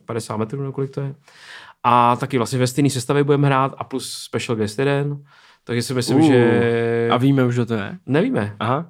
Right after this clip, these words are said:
Speaker 1: To se dozvíme.
Speaker 2: A ty to víš, nebo ne? Já myslím, jako, ne, že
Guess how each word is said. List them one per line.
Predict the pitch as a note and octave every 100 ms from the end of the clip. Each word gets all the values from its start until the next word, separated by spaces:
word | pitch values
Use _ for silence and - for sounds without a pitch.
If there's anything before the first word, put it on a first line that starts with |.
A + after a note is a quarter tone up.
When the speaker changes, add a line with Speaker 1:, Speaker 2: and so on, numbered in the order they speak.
| _ -
Speaker 1:
To | B2
se | D3
dozvíme. | C3+ C#3 C#3 F#2 _ _ A2
Speaker 2:
A | G#2
ty | C3+
to | D#3+
víš, | F3 -
nebo | A#3+ A3
ne? | D#3 C#3+ -
Já | G#2+
myslím, | B2+ B2 C3+
jako, | B2+ C3+ C3
ne, | A#2
že | B2+